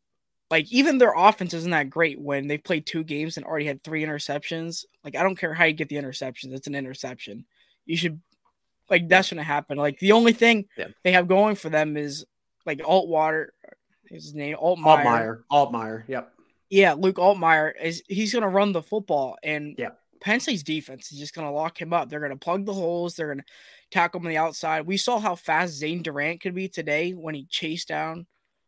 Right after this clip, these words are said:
Speaker 1: for that incredible tackle for only, like, a two-yard gain. Like,
Speaker 2: Yep.
Speaker 1: it's gonna happen again. And Penn State is just that much faster. They're stronger. They're bigger.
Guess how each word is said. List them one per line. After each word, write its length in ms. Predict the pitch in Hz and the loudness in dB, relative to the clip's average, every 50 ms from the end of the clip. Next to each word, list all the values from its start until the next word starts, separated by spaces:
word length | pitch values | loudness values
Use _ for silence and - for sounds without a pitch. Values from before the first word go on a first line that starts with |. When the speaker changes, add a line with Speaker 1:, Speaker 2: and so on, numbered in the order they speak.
| _ _ _ _ _ _ _ _ _ _ | _ _ _ _ _ _ _ _ _ _
Speaker 1:
for 120 | - 185 175 | -6 -4 -2
that 240 | 160 139 135 - _ _ _ _ - | -2 -2 -4 -6 _ _ _ _ -12
incredible 580 | 165 160 - - 208 202 202 202 175 180 180 | -12 -8 0 4 6 6 6 6 4 2 -4
tackle 360 | 170 - 165 160 175 - 196 180 | -2 -2 -2 -2 -2 -4 -6 -8
for 140 | - 185 | -6 -6
only, 160 | 170 175 175 170 | -4 -4 -2 -4
like, 120 | 151 135 | -4 -4
a 60 | 139 - | -6 -8
two-yard 500 | - - 190 180 185 180 175 180 170 151 | -6 -4 0 2 2 2 2 2 -2 -4
gain. 460 | 151 147 156 175 202 220 226 233 _ _ _ _ _ _ _ - _ _ _ _ _ _ | -6 -4 -2 -2 -4 -4 -6 -10 _ _ _ _ _ _ _ -20 _ _ _ _ _ _
Like, 220 | - 160 147 135 _ _ _ - | -10 -10 -10 -10 _ _ _ -12
Speaker 2:
Yep. 140 | - 120 190 | -6 -2 -2
Speaker 1:
it's 100 | 226 220 | 0 0
gonna 140 | - 247 214 | 0 -2 -2
happen 320 | 202 196 196 190 - 180 | 0 0 0 0 0 -2
again. 500 | 170 165 156 156 143 135 131 139 156 180 _ _ _ | -4 -2 -2 -2 -6 -6 -8 -14 -20 -20 _ _ _
And 320 | - 160 160 160 151 151 - _ _ | -6 -6 -6 -6 -8 -10 -12 _ _
Penn 200 | - 208 208 214 | -4 -4 -4 -2
State 340 | - - 208 185 165 - _ - | -2 -2 -2 -2 -2 -4 _ -10
is 160 | - 165 151 | -10 -8 -6
just 220 | 156 151 147 - | -6 -8 -6 -4
that 160 | 156 151 160 165 | -2 -2 -2 -2
much 160 | 165 - - | -4 -8 -6
faster. 520 | - 160 151 147 151 - 160 156 151 151 | -4 -4 -4 -2 -4 -6 -8 -8 -10 -12
They're 240 | 151 - 151 147 - | -12 -10 -10 -10 -10
stronger. 560 | - - - - 175 156 160 160 151 156 156 | -10 -8 -4 -2 0 0 0 -2 -4 -6 -8
They're 160 | 147 143 143 143 | -8 -8 -8 -8
bigger. 580 | 139 131 151 147 143 147 147 147 143 147 - | -4 -4 -4 -2 -2 -2 -4 -4 -4 -8 -14